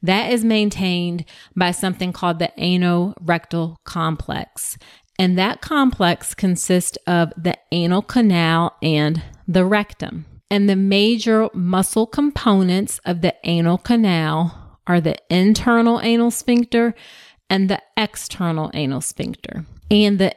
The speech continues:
internal anal sphincter is under what's considered autonomic control. And I shouldn't say considered, under what is autonomic control, meaning you don't have a lot of conscious control over it, over it. Your body just does it. Okay.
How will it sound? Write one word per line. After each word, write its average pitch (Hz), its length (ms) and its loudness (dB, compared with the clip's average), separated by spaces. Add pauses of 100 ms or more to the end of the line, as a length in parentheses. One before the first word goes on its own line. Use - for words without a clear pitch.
internal 233 800 0 (100)
anal 185 540 -2
sphincter 160 800 -2 (420)
is 202 220 2
under 208 280 2
what's 190 360 0 (320)
considered 185 640 2
autonomic 175 840 0 (100)
control. 160 400 0
And 165 100 0
I 185 40 2
shouldn't 202 240 2
say 175 120 0
considered, 160 720 -2
under 190 260 4
what 185 260 0 (100)
is 220 360 2
autonomic 180 600 -2
control, 156 520 -2
meaning 214 420 4
you 190 120 2
don't 196 380 0
have 180 240 -2
a 180 40 0
lot 170 200 0
of - 140 -6
conscious 214 500 0
control 277 440 0
over 277 220 2
it, - 120 -2 (120)
over 254 320 2
it. - 80 -2
Your 202 120 2
body 190 320 0
just 175 240 -6
does 156 260 -4
it. - 160 -10 (420)
Okay. 170 440 0